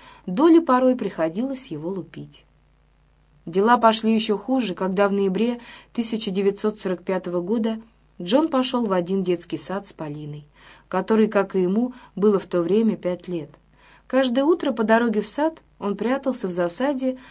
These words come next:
а когда Полина выходила за дверь, с воплем набрасывался на нее. Полина была так запугана этими вылазками Джона, что стала отказываться идти в сад.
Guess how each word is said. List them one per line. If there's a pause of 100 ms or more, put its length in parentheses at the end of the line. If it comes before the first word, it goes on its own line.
(100)
а
когда
Полина
выходила
за
дверь, (420)
с
воплем
набрасывался
на
нее. (360)
Полина
была
так
запугана (500)
этими
вылазками
Джона, (280)
что
стала
отказываться
идти
в
сад.